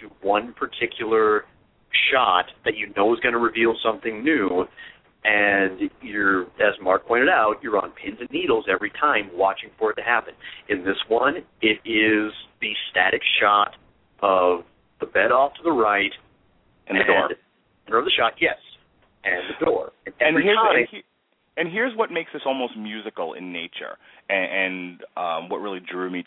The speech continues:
Speaker 2: to it is, again, you have your, you have your, your, you, you set up with the, um, with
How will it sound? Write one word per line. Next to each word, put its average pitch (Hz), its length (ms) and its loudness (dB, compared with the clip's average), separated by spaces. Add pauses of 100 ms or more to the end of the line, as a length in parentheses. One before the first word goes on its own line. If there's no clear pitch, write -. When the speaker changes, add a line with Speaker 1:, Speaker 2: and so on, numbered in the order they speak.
Speaker 2:
to 71 120 -10
it 69 100 -16 (580)
is, 92 520 2
again, - 380 -2 (340)
you 110 220 -12
have 101 240 2
your, 104 380 2 (200)
you 101 120 -16
have 95 160 -2
your, 95 120 -4
your, 87 220 -8
you, 85 240 -16 (120)
you 95 80 -10 (100)
set 110 140 4
up 120 180 2
with 120 180 -8
the, 107 200 -2
um, 98 360 2 (580)
with 104 140 -8